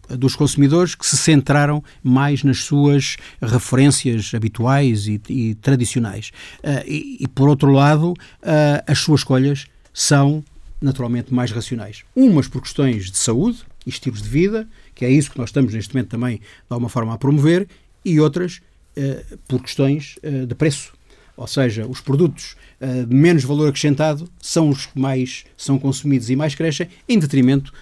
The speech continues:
de outros de maior valor acrescentado. Portanto, o consumidor está naturalmente, em função da pandemia, do confinamento,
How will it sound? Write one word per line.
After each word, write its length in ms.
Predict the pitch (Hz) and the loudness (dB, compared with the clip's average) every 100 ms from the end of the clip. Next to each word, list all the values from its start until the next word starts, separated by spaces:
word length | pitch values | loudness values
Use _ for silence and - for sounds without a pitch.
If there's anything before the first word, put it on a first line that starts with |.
| - | -8
de 100 | 127 135 | 0 2
outros 260 | 139 135 - _ | 0 -8 -18 _
de 120 | 127 131 | 0 2
maior 300 | 131 139 123 | 4 4 2
valor 260 | 123 127 | 0 0
acrescentado. 480 | 120 - 113 107 104 - - - - | -2 -4 -6 -6 -12 -16 -20 -20 -4
Portanto, 240 | 143 - | -4 -2
o 40 | |
consumidor 640 | 139 147 143 131 139 147 156 _ _ | 0 0 2 2 2 0 -6 _ _
está 440 | - - 147 117 - | -18 -4 -2 -2 -2
naturalmente, 800 | 139 165 147 156 143 127 104 - _ _ - | 2 2 0 2 2 2 -2 -14 _ _ -12
em 80 | 104 | -4
função 320 | 131 117 175 | -4 -2 -2
da 100 | 175 | -2
pandemia, 600 | 185 170 160 123 101 95 _ _ _ - | -2 0 0 0 -4 -10 _ _ _ -10
do 120 | 123 | -2
confinamento, 680 | 170 - 175 170 139 98 | -2 2 2 4 2 0